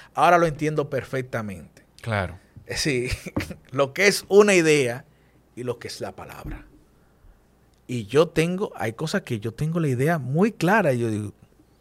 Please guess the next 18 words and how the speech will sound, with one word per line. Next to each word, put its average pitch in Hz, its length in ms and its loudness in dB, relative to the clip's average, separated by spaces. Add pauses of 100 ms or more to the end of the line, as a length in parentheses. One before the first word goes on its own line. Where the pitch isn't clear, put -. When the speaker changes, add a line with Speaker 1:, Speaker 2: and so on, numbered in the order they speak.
(920)
Speaker 1:
pero 120 240 -4
en 123 80 -6
mi 127 160 -4
mente 160 380 -2
no 123 100 -6
hay 143 80 -6
una 170 180 -4
palabra 214 340 0
que 151 120 2
define 170 280 0
esa 156 120 -6
idea. 185 300 -2 (840)
Entonces 156 320 0
me 156 100 0
siento 190 420 -2
como 165 200 -2
en 147 80 -4
Macondo. 135 560 0